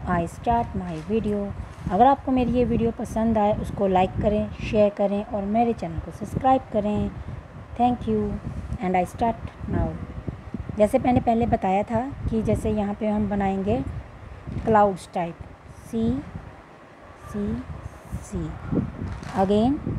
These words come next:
सी, सी, और इसके बाद भी ऐसे सी, सी, सी और फिर again S,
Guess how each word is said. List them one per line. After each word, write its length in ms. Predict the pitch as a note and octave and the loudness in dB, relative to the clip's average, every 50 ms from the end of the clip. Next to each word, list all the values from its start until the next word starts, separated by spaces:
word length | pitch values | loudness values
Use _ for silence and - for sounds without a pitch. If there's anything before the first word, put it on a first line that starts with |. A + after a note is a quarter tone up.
| - - | -4 -4
सी, 500 | - - - - - - - A#3 A3+ A#3 B3+ D4 - - - - - - - - - - - - - - - - - - - - | -6 -8 -10 -12 -14 -10 -6 -2 -2 0 -2 -2 -6 -10 -16 -16 -16 -14 -14 -14 -14 -14 -14 -16 -16 -16 -14 -12 -12 -12 -12 -12
सी, 240 | - - - G3 F3 D#3 E3 D#3+ D3+ - - - - - - - - - - - - - - - - - - - - - - - - - - - - - - - - - - - - - - - - - - - - F#3+ | -12 -8 -4 -4 -4 -4 -4 -6 -8 -10 -10 -10 -10 -10 -10 -10 -10 -8 -8 -8 -10 -10 -12 -12 -12 -12 -12 -16 -14 -14 -10 -10 -10 -8 -6 -8 -8 -8 -12 -14 -16 -16 -16 -16 -14 -14 -14 -14 -14 -14 -12 -6 -4 -2
और 120 | F#3+ F#3+ | -2 -2
इसके 280 | F#3+ - - - G3+ F#3 | -2 -4 -6 -6 -6 -4
बाद 260 | F3+ F3+ F3+ F3+ F3 F#3 | -2 -2 -2 -2 -2 -4
भी 120 | G3+ G#3+ G#3+ | -4 -4 -4
ऐसे 320 | G3+ G3 - - G#3+ A3 C4 - - - - - - - - - - - - - - - | -4 -6 -8 -8 -8 -8 -8 -8 -10 -12 -14 -16 -16 -14 -12 -10 -10 -10 -10 -10 -10 -10
सी, 320 | - - - G#3+ G#3 A3 B3+ D4 - - - - - - - - - - - - - - - | -10 -10 -6 -4 -2 -2 -2 -4 -4 -6 -6 -6 -6 -6 -6 -6 -8 -12 -14 -18 -18 -18 -16
सी, 260 | - - G#3 G3+ A3+ C#4 - - - - - - - - - - - - - - - - - - | -12 -8 -6 -6 -6 -8 -10 -14 -16 -18 -18 -18 -18 -18 -16 -14 -12 -10 -10 -10 -12 -14 -16 -14
सी 240 | - - G3+ A3 B3 D#4+ - - - - - - - - - - - - - - - - F#3 F3 | -10 -6 -6 -6 -6 -6 -10 -14 -14 -10 -6 -4 -4 -2 -4 -4 -6 -10 -14 -14 -12 -8 -4 -2
और 180 | E3+ E3+ E3 - - - - | -2 -2 -2 -4 -6 -6 -2
फिर 260 | A3 A3 A#3+ C#4 D4+ - - - - - - E3 | 0 0 2 0 0 -2 -4 -4 -2 -2 -2 0
again 360 | D#3+ E3+ E3+ E3+ F#3+ A3+ C#4 D4+ - - - - - - - - G3 F3 | 0 0 0 2 2 2 0 0 -2 -8 -16 -16 -14 -12 -8 -6 -4 -4
S, 140 | D#3+ D#3+ | -4 -6